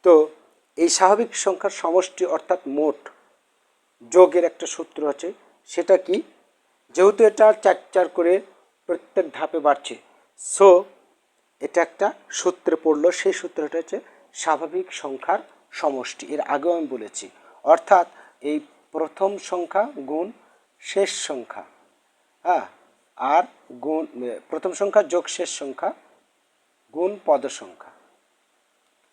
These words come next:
তারপর ভাগ দুই। ঠিক আছে, এটা হচ্ছে সূত্র। যাই হোক, এটা অনেকবারই আমি, প্রত্যেকটা ক্লাসে এই সূত্রটা প্রয়োজন হচ্ছে, so বুঝতে পেরেছো। তাহলে প্রথম সংখ্যা,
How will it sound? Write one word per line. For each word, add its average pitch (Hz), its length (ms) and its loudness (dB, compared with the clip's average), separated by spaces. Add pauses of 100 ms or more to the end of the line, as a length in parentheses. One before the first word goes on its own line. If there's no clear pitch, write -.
(220)
তারপর 151 300 2 (600)
ভাগ 139 180 -4 (140)
দুই। 110 140 -10 (600)
ঠিক 151 200 -6
আছে, 185 160 -2 (180)
এটা 165 140 -2
হচ্ছে 170 260 -8
সূত্র। 151 360 -8 (560)
যাই 156 160 4
হোক, 190 80 -2 (100)
এটা 202 140 -2 (120)
অনেকবারই 165 440 -2
আমি, 190 100 -4 (140)
প্রত্যেকটা 190 560 -6 (240)
ক্লাসে 156 420 0
এই 165 260 0
সূত্রটা 156 460 -6
প্রয়োজন 156 460 -2
হচ্ছে, 156 260 -8 (540)
so - 60 -8 (100)
বুঝতে - 280 -4
পেরেছো। 139 340 -6
তাহলে 185 200 2
প্রথম 185 380 2
সংখ্যা, 143 400 -2